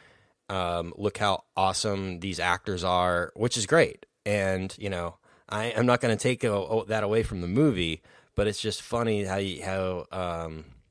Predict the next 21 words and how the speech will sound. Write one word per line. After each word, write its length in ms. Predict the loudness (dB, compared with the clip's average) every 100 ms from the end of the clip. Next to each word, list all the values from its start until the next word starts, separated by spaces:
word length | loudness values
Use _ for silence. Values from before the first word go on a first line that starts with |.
| _ -20 _ _ _ _ -18
I 40 |
don't 100 | -14
know. 300 | -10 -10 -12 -16 -4
I, 80 | -2
I, 220 | -2 -4 -10
I 80 | -8
couldn't 220 | -4 -2
help 180 | 2 0
but 100 | 0
think 260 | -4 -4 -2
of 100 | -2
that 280 | -2 -4 -6
at 120 | -10
the 140 | -6
end 120 | -4 -4
of 80 |
this. 300 | -4 -6 -6
Like, 260 | -8 -8 -6
wow, 300 | -4 -2 0
that 200 | -2 0
was 360 | 0 -2 -6